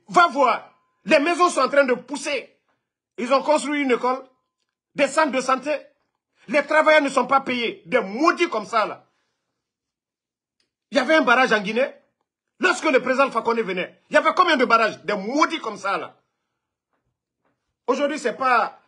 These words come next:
les Selou Baldé. Même ceux qui étaient opposés au pouvoir, qui demandent la libération des anciens dignitaires. Maudits, là. Dis-moi, dis-moi le contraire. Des inconscients comme ça, là. Toi qui n'es même pas fier de porter le nom que ton père t'a donné.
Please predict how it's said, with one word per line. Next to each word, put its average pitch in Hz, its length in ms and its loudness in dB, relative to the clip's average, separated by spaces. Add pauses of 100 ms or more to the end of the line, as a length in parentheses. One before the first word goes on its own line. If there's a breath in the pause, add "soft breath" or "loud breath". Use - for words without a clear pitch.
(120)
les 190 220 2
Selou 226 300 -2
Baldé. 196 520 0 (300)
Même 392 240 2
ceux 339 200 -2 (260)
qui 269 100 -4
étaient 254 120 -2
opposés 269 380 2
au 233 120 6
pouvoir, 214 500 -2 (320)
qui 277 140 -4
demandent 320 400 0
la 233 80 2
libération 240 460 -2
des 202 200 -6
anciens 226 220 -6
dignitaires. 185 520 -10
Maudits, 370 480 2
là. 220 180 -4 (120)
Dis-moi, 302 300 4 (180)
dis-moi 262 340 0
le 208 80 -4
contraire. 208 400 -8 (600)
Des 170 280 -4
inconscients 226 560 -2
comme - 160 -8
ça, 175 220 -4
là. - 160 -12 (1500)
Toi 254 160 0
qui 214 100 -8
n'es 180 100 -4
même 196 200 -6
pas 180 140 -2
fier 185 220 -2
de 147 100 -6
porter 170 380 -4
le 147 140 -6
nom 175 220 -4
que 190 120 -8
ton 139 220 -6
père 220 240 0
t'a 156 140 -4
donné. 143 360 -6